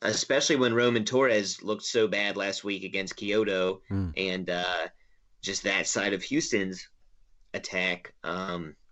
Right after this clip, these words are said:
Speaker 1: so we will see. Piatti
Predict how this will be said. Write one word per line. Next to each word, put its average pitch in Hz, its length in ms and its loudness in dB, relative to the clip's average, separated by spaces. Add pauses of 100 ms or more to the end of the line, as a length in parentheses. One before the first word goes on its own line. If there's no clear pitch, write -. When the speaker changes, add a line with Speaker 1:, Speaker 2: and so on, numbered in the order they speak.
(800)
Speaker 1:
so - 180 2
we 147 200 6
will 139 120 6
see. 127 460 2 (260)
Piatti 127 720 2